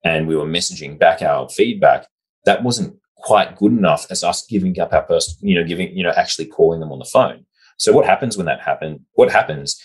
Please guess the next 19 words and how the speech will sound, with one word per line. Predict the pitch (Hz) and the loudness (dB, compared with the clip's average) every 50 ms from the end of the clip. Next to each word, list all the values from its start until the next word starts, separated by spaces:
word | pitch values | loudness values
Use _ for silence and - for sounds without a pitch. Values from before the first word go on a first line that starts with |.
| _ _ _ | _ _ _
is | 101 92 | -2 -2
people, | - - - 98 - - 85 82 80 78 78 - _ - | -2 -4 -6 -6 -4 -4 -4 -4 -4 -4 -6 -10 _ 0
they | 76 73 | 0 0
don't | 65 - - | 0 -2 -4
pay | - 73 73 78 | -6 -6 -4 -4
you. | 95 123 135 131 - _ _ _ _ | -4 -4 -4 -6 -12 _ _ _ _
They | - 95 85 78 78 - - _ _ _ _ | -8 -4 -4 -4 -4 -4 -10 _ _ _ _
put | - - - | -16 -6 -6
in | 92 82 | -6 -6
complaints | 80 - 78 - - 82 82 - | -6 -8 -2 0 0 0 0 -2
about | - 90 80 - | -4 -4 -4 -6
the | - | -2
program | - 107 117 120 113 104 90 80 78 | 2 4 4 4 4 2 -2 -4 -6
because | - - 80 - | -10 -12 -14 -14
the | - | -10
perceived | - - - - 85 78 76 76 | -8 -8 -4 -2 -2 -4 -2 0
value | 76 69 - 135 131 | 0 0 0 0 -4
is | 127 - - | -8 -2 0
less. | 120 131 - - - - - - | 2 2 2 0 -6 -10 -12 -12